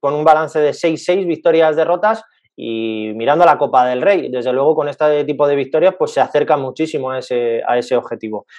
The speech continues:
Vamos al siguiente partido, que también fue otro partidazo. Pues otro partidazo fue el Gran Canaria ochenta y dos, Hereda San Pablo Burgos ochenta y nueve. Eh, Maldonado debuta a lo grande con una victoria fuera de casa contra una de las revelaciones de la liga.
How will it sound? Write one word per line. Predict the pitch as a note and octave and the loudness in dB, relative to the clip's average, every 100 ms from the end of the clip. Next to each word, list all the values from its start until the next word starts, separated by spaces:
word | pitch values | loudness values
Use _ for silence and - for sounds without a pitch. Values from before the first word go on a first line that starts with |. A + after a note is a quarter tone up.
| - - | -10 0
Vamos | E3+ G3 | 4 4
al | A3 | 4
siguiente | G#3+ G#3+ G3+ | 2 2 2
partido, | G3 F3+ G#3+ A3 | 4 2 2 2
que | G3+ | 2
también | E3 E3+ F3+ | 0 0 0
fue | G3 G3 | 4 4
otro | F#3+ F#3+ | 6 4
partidazo. | F#3 E3+ F3 F#3+ F#3+ G#3+ A3 _ _ _ | 4 2 2 2 2 -2 -8 _ _ _
Pues | - C#3 | 2 4
otro | F3 G3 G3 | 4 4 4
partidazo | F#3+ G3+ G3+ G#3 | 4 4 4 4
fue | G3+ G#3 | 4 6
el | G#3+ | 6
Gran | G#3+ F3 D#3+ | 4 4 0
Canaria | D#3 E3+ G3 A3 | 2 2 4 4
ochenta | A3 G#3+ G3+ G3+ | 4 -4 2 4
y | F#3+ | 4
dos, | G#3+ G#3+ | 2 4
Hereda | F#3+ G3+ G#3 | 4 6 6
San | G#3 F3+ | 2 4
Pablo | G3 G#3 G3 | 4 4 4
Burgos | G#3+ A3 G#3+ | 4 2 2
ochenta | F#3+ - D#3+ D3 C#3+ | 0 0 -2 0 0
y | D3 | 2
nueve. | F3+ G3+ C3+ A#2+ | 2 4 2 2
Eh, | B2+ C3+ C3+ C3 | 2 4 4 4
Maldonado | C#3 C#3 D#3+ F#3 G3+ | 2 2 4 6 6
debuta | G3 G3+ G3+ | 4 6 6
a | |
lo | F#3 | 6
grande | F3 A3 A#3+ A#3+ | 4 2 0 0
con | F#3 | 0
una | F3+ F#3 | 0 0
victoria | E3+ G3 F#3 | 2 2 2
fuera | - F#3+ F#3+ | 4 4 6
de | F3 | 4
casa | E3+ F#3+ D#3 | 2 2 0
contra | C#3 C3+ C#3 | -2 0 0
una | D#3+ E3+ | 2 4
de | E3 | 4
las | E3 | 4
revelaciones | D3 D3+ D3+ D3 C#3+ E3+ F3 D#3+ | 4 2 2 2 2 0 0 2
de | D#3+ | 2
la | D#3 | 4
liga. | F#3 G3+ A3+ | 4 4 2